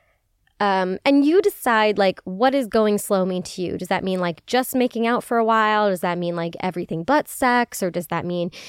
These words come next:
you know, like, having that clear boundary in your own mind makes it easier to communicate that boundary. So for me, like, the first time we hook up, probably the first, like, two or three times, like, I'm like, we are literally, there's, like, will be no touching. <laughs> Like, I'm not taking my underwear off.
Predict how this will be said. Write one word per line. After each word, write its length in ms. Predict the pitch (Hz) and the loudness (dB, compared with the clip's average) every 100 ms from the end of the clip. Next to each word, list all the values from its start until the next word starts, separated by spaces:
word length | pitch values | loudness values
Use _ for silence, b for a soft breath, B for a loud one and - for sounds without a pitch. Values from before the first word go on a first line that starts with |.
| B | B
you 60 | 262 | 2
know, 120 | 208 | 2
like, 140 | 190 | 0
having 380 | - 240 247 277 | -2 0 2 2
that 140 | 247 | 2
clear 300 | - - 196 | -4 -4 -2
boundary 460 | 196 185 185 202 202 | 0 0 0 0 0
in 80 | 190 | 0
your 140 | 180 - | -4 -4
own 220 | 175 185 | -2 0
mind 240 | 208 214 | 0 2
makes 240 | 185 - - | 0 -4 -8
it 60 | |
easier 260 | 190 175 175 | -6 -2 -2
to 120 | - | -4
communicate 500 | - 233 320 170 170 | -4 0 0 0 -4
that 160 | 170 160 | -4 -2
boundary. 400 | 156 165 196 285 B B B | -4 -2 -2 -4 B B B
So 200 | - 214 | 0 0
for 140 | 220 | 2
me, 280 | 220 262 247 | 4 6 6
like, 240 | 208 185 | 4 0
the 80 | - | -4
first 720 | - 226 214 - - - - _ _ | -2 0 0 -2 -12 -14 -20 _ _
time 640 | - - 196 185 175 175 175 | -18 -6 -2 0 0 -2 -2
we 140 | 175 | -4
hook 320 | 208 - - | -6 -8 -4
up, 120 | 175 - | -4 -2
probably 200 | 302 180 | 0 -2
the 60 | |
first, 180 | - - | -4 -10
like, 120 | 160 | -10
two 140 | - - | -10 -10
or 60 | |
three 180 | - 202 | -2 -2
times, 340 | 208 - 196 - B B B - | -2 -4 -6 -12 B B B -6
like, 100 | 202 | -2
I'm 140 | 233 | 0
like, 180 | 240 226 | 0 -2
we 220 | 175 196 | -4 0
are 100 | 190 | 0
literally, 300 | 175 180 - | 2 0 -4
there's, 280 | - 185 180 | -2 -2 -2
like, 100 | 185 165 | -4 -4
will 240 | 175 180 | -2 0
be 120 | 175 | 0
no 120 | 165 151 | -4 -8
touching. 300 | - - - | -8 -2 4
<laughs> 280 | 311 427 | 8 10
Like, 420 | - 359 370 302 - B B B | 10 8 6 -2 -8 B B B
I'm 240 | 208 208 | -2 2
not 220 | 214 196 - | 2 2 0
taking 240 | 220 202 | -2 0
my 160 | 190 170 | 0 0
underwear 380 | 175 180 180 | 0 0 2
off. 400 | 175 175 165 - | 0 -2 -4 -16